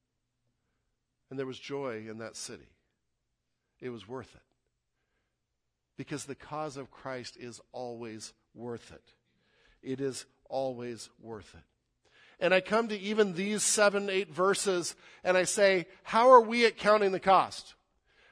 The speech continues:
At what cost would we spread the gospel?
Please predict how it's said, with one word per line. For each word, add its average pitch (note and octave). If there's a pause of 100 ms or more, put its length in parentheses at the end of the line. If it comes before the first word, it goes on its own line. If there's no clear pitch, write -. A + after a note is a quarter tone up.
At G3
what B3+
cost A3+
would G#3
we A3+
spread A3
the G3+
gospel? F3